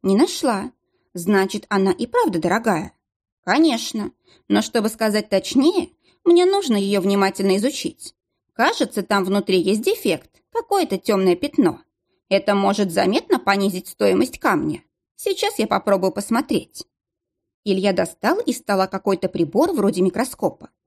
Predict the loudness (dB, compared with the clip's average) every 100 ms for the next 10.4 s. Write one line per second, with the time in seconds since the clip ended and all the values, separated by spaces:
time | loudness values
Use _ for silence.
0 | _ _ -20 -4 -2 2 2 2 0 -2
1 | -2 0 2 0 -8 -6 -2 0 2 0
2 | 0 0 2 0 0 0 0 2 0 0
3 | 0 0 0 -2 -4 -2 0 0 -2 -6
4 | -18 -20 _ _ _ -2 0 0 0 2
5 | 2 0 -2 -2 0 2 2 0 -6 -2
6 | 0 -2 -6 _ _ _ _ _ _ -20
7 | -6 0 2 2 0 -6 _ _ 0 2
8 | 2 2 0 0 -2 -4 -14 -20 _ _
9 | _ _ _ -16 -14 -4 -4 -2 -2 -4
10 | -2 -2 -2